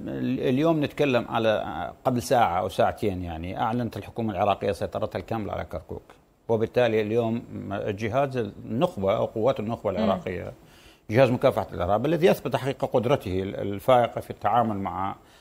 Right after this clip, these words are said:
Speaker 1: هكذا تنظيمات، واستطاع أن يدحرها بشكل، آه، يعني متسلسل عبر معارك العراق، هو الآن متواجد في، في كركوك. يعني هو حاليا يمسك زمام الأمن وأموره بشكل كامل،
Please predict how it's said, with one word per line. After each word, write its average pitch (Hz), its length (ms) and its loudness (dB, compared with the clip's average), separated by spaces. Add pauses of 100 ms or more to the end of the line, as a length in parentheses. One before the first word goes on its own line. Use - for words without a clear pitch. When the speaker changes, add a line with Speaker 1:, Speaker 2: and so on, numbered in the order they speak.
(200)
Speaker 1:
هكذا 135 300 6
تنظيمات، 98 680 -2
واستطاع 120 540 4
أن 113 80 0
يدحرها 101 420 0
بشكل، 92 520 -6 (140)
آه، 87 420 -4
يعني 104 360 0
متسلسل 104 600 0
عبر 104 220 0
معارك 101 400 -2
العراق، 92 440 -2 (420)
هو 185 120 10
الآن 170 220 6
متواجد 131 500 6
في، 95 360 -6
في 98 140 -6
كركوك. 87 420 -6
يعني 85 340 -12
هو 135 160 6
حاليا 127 340 6
يمسك 117 460 0
زمام 120 380 2
الأمن 117 360 -2
وأموره 107 520 -2
بشكل 101 440 -8
كامل، 127 360 -2